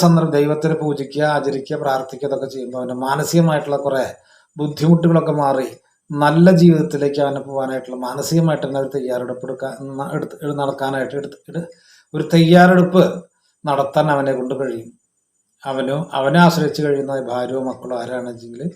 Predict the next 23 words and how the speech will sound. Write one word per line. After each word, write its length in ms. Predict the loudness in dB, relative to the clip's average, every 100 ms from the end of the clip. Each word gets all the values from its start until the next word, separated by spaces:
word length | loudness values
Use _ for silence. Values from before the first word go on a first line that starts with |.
| _ _ _ -2
അവരും 360 | 0 4 6 6
ഇതിലേക്ക് 320 | 6 0 0 -2
വരാനായിട്ട് 380 | 0 -2 -6 -10
തുടങ്ങും. 280 | -14 -18 -20 _ _ _ _ _ _ _ _ _ 0
അപ്പൊ 120 | 4
അങ്ങനെ 360 | 8 8 8 6 4 0 -12 -20 _ _ -2
വേണം. 420 | 2 6 8 8 6 -4
അപ്പൊ 140 | -2 4
ആ 60 | 4 4
കുടുംബം 300 | 4 6 6
നശിച്ചു 260 | 6 4 2 4
പോകുന്ന 240 | 6 6
ആ 60 | 6
കുടുംബത്തിനെ 560 | 2 0 0 0 0 -2 -10 _ _ _
ആ 60 | -2
നാശത്തിലേക്ക് 720 | 4 4 4 4 6 4 6 6
വിടാതെ 340 | 6 4 2 -2 -10 -6
ഉയർച്ചയുടെ 580 | 0 2 2 4 4 6
പടിവാതിലേക്ക് 760 | 4 4 4 4 0 -4 -4 -4
എത്തിക്കാൻ, 360 | -6 -4 -2 -2 -6 _ _ _ -4
അങ്ങനെ 280 | 2 8 8
വരുമ്പോ 300 | 8 6 6 2 2 -2
അവരുടെ 280 | 2 4